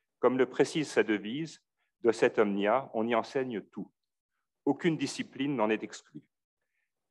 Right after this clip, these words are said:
Cet enseignement porte sur la recherche en train de se faire, non sur des vérités acquises, mais sur des découvertes et des hypothèses de la recherche scientifique. La recherche fondamentale, la plus libre et audacieuse qu'il soit,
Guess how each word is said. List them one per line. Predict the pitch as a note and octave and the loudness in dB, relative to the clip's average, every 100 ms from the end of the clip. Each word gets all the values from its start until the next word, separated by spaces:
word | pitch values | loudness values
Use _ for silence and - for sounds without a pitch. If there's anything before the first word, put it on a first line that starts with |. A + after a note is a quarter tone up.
| _ _ | _ _
Cet | - A2 | -4 2
enseignement | B2 - C3 C3 D3 D#3+ | 0 2 0 2 2 2
porte | - D3 - A2 | 2 2 2 -4
sur | - A2 | 0 2
la | G#2+ | 2
recherche | A#2+ A2+ C#3 A#2+ - | 0 -4 -4 -4 0
en | B2 | -2
train | - A#2 | 0 -4
de | G#2+ | -2
se | G2 | -6
faire, | - G#2 B2+ A#2+ | 0 0 2 0
non | B2+ | -4
sur | D3 - A2+ | -4 -4 -2
des | G#2+ | -2
vérités | A2+ A2+ A2 A2 | -2 -6 -2 2
acquises, | G2 - B2+ D#3 - _ _ _ - | 2 -2 -10 -10 -12 _ _ _ -2
mais | A#2+ | -2
sur | - B2 | 0 0
des | G2+ | 0
découvertes | A#2+ C#3 C#3+ D3+ C#3+ | -2 -4 0 0 0
et | A2 | -4
des | G#2+ | -6
hypothèses | B2 A2+ G#2+ A#2 B2+ | -2 0 4 2 2
de | A2+ | 0
la | G2+ | -2
recherche | G2+ - G#2+ | -2 -6 -8
scientifique. | - G2 F#2 - - _ _ _ _ _ _ _ _ _ _ - | -6 -8 -8 -16 -20 _ _ _ _ _ _ _ _ _ _ 0
La | A2 | 4
recherche | C#3 - E3 - | 4 4 0 0
fondamentale, | C3+ B2 A#2+ A2+ D3+ E3 A#2+ | 0 2 2 2 2 0 0
la | A2+ | -4
plus | A#2 | -6
libre | G#2+ D#3 A#2+ | -8 -8 0
et | |
audacieuse | A#2 A2 G#2+ - A2+ | 2 2 0 -2 -6
qu'il | - G2 | -6 -16
soit, | - G2+ A#2 D3 | -6 0 0 0